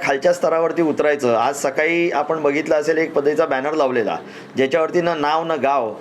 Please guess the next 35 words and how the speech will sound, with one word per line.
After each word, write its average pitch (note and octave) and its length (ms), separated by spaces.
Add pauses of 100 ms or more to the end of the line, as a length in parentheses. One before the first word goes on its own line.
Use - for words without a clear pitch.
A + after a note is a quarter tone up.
(340)
ज्या C#3 160
माणसाने D#3+ 460
लावलेला D#3 320
त्याचं D#3+ 300
नाव C#3+ 180
पण E3 200
नाही D#3+ 160
आणि E3+ 160
चेहरा D3+ 360
पण E3 240
नाही. G#2 160 (400)
याच्यावरनं F#3+ 440
दिसून C#3 320
येतं C3 300
की D3+ 220
कुठेतरी E3 460
आम्हाला F3 260
विरोध D3+ 280
करायचा D3 340
म्हणून C#3 220
करायचा A#2+ 400
आहे. D#3 80 (400)
ज्या C3+ 160
पद्धतीचा, E3 960 (220)
अ, B2 300 (220)
उत्कर्ष D#3 400
या D#3+ 220
महाराष्ट्राचा C#3+ 680
जो D3+ 200
उद्धव C3 340
साहेब D3+ 280
विचार C#3+ 320
करत C#3+ 220
चाललेले C3+ 480
आहेत, G#2 120